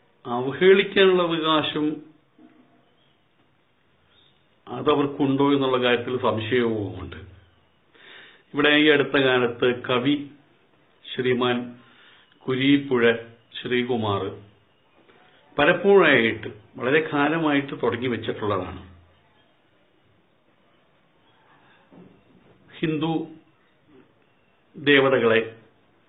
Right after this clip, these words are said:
എല്ലാം ആ കാണുന്ന രൂപത്തിലും ഭാവത്തിലും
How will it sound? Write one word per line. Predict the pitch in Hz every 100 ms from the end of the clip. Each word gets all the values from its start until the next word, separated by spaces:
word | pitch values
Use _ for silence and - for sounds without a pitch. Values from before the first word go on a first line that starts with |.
| _ _ _ _ _ _ 698 _ _ _ 932 _ _ _ _ _ _ _ _ -
എല്ലാം | 131 131 127 131 - - _ _ _ - - _ _ _ _ _ _ _ - _ _ _ - 156
ആ |
കാണുന്ന | 147 151 170 208 208
രൂപത്തിലും | 185 165 170 - 170 170 - 113
ഭാവത്തിലും | 139 147 151 - 135 135 -